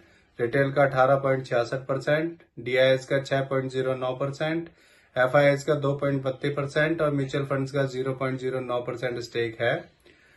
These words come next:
अब मैं आपको बताता हूँ कि ये company कैसी है। मेरे हिसाब से ये एक बढ़िया company है, आपको इसका share ले लेना चाहिए।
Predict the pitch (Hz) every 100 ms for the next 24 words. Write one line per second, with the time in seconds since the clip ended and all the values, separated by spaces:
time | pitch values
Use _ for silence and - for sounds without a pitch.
0 | _ _ - 123 135 139 139 147 131 131
1 | 123 143 147 139 135 120 123 127 123 117
2 | 127 120 120 147 - 123 123 135 131 135
3 | 135 147 143 139 131 127 135 135 131 -
4 | 135 131 135 160 151 - 131 117 135 120
5 | 127 120 120 117 120 123 123 117 113 120